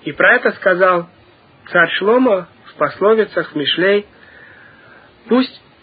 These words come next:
всегда будет достаточно масла у тебя на голове». Имеется в виду, согласно каббалистам, что человек должен постоянно добавлять духовное масло, то есть наши мицвы, чтобы его душа постоянно получала новую духовную пищу.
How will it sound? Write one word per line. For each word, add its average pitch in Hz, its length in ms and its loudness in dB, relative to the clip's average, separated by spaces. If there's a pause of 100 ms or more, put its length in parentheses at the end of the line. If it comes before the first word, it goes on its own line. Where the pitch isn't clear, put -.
(240)
всегда 175 360 0
будет 196 260 -4
достаточно 175 580 -2
масла 147 580 -2
у 139 80 -12
тебя 139 300 -6
на 135 100 -6
голове». 139 500 -6 (260)
Имеется 180 360 -4
в 185 40 -6
виду, 208 220 -2
согласно 175 440 -2
каббалистам, 160 720 -4 (280)
что - 160 -6
человек 220 300 0
должен 208 220 -2
постоянно 202 520 0
добавлять 175 680 -2
духовное 156 480 -4
масло, 180 400 -4
то 143 120 -6
есть 135 120 -10
наши 156 240 -4
мицвы, 170 540 -6 (480)
чтобы 170 560 0 (920)
его 165 280 0
душа 226 480 -2
постоянно 190 500 0
получала 170 420 -2
новую 160 360 -2
духовную 147 500 -4
пищу. 127 480 -10